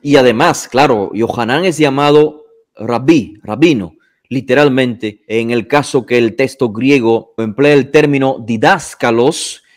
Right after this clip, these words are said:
que sería maestro en griego. Esto simplemente es un equivalente a rabino, pero en idioma griego, tal como decimos en hebreo, rabino,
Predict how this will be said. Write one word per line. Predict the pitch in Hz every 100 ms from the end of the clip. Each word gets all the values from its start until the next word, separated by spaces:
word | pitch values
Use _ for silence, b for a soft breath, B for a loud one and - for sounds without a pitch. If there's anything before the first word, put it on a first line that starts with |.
| _
que | -
sería | 113 127 147 139
maestro | 117 127 180 - 147
en | 131 123
griego. | 160 214 151 143
Esto | 135 165
simplemente | - 165 170 151 156 160
es | 160
un | 156
equivalente | 151 147 127 123 165 180 151 - 120 127 _ _ _
a | 123 120 139 185 _ _ _ _
rabino, | 104 117 147 135 117 180 - _
pero | 147 151 202 -
en | 117
idioma | 113 127 135
griego, | 139 202 143 95 -
tal | 127 143
como | 143 139 147 147
decimos | 110 127 127 - -
en | 123
hebreo, | 139 151 135 165 - _ -
rabino, | 107 107 117 107 110 240